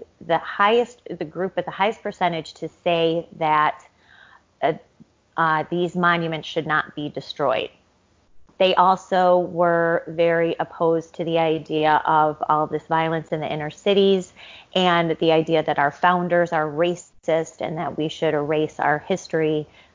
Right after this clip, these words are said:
because of systemic racism, et cetera. So that was the first little glimmer. Of course, Trump is still way underwater with this demographic group that I think Republicans should just abandon, because,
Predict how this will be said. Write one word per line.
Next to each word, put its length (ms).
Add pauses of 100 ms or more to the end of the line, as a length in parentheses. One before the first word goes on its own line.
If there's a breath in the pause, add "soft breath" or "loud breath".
because 400 (340)
of 240
systemic 460
racism, 580
et 120
cetera. 440 (480 loud breath)
So 520
that 200
was 120
the 100
first 460
little 200
glimmer. 440
Of 140
course, 200
Trump 320
is 100
still 280
way 420
underwater 720
with 200
this 200
demographic 640
group 280 (600 loud breath)
that 120
I 140
think 240
Republicans 520
should 180
just 240
abandon, 520
because, 460